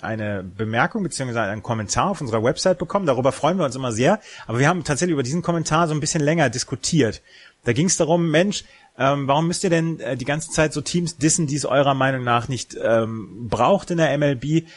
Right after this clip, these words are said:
Beziehungsweise was ist denn mit eurem, mit eurem Expos-Fetisch, den ihr da habt, dass, dass ihr Teams abschaffen wollt, dam-, damit die Expos wieder reinkommen? Und tatsächlich haben wir uns darüber,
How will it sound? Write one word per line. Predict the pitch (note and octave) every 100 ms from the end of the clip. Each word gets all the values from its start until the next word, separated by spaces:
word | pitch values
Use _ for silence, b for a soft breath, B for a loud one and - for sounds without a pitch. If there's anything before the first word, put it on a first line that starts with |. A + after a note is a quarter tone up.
| B
Beziehungsweise | - - C#3+ B2+ C#3 C3 A#2+
was | B2+
ist | C3+
denn | C3+ C3
mit | A#2+
eurem, | A#2+ B2 A#2+ A#2
mit | A2+ A2+
eurem | A2+ G#2
Expos-Fetisch, | - E3 - - E3+ D#3+ - - - F3+ F3 D#3+
den | - D#3
ihr | D#3
da | C#3+ C3+
habt, | D#3 -
dass, | C3+ -
dass | B2
ihr | A#2 A#2 A#2 A2
Teams | F3 E3
abschaffen | C3+ - D3 C#3 B2
wollt, | C3+ C3
dam-, | A#2+ A#2+ A2
damit | A2+ A#2+ A2
die | A#2+
Expos | A#2+ - A2 -
wieder | G2
reinkommen? | F2+ F2 G2 F#2+
Und | - - -
tatsächlich | A#3 D3+ D#3+ C#3+
haben | C#3+
wir |
uns | C#3 -
darüber, | B2+ C3 C3